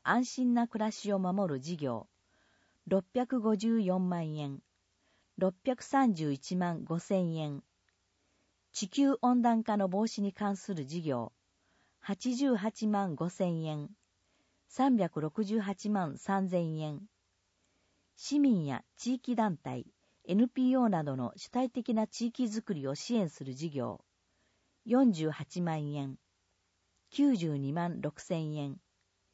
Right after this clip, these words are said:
芸術や文化の振興に関する事業、八十六万五千円、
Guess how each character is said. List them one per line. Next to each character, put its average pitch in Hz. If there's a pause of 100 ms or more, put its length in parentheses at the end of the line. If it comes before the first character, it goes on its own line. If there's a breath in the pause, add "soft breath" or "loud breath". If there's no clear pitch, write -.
(540)
芸 233
術 226
や 196
文 226
化 180
の 151
振 196
興 208
に 180
関 196
す 202
る 156
事 160
業、 131 (800)
八 185
十 247
六 220
万 202
五 156
千 180
円、 151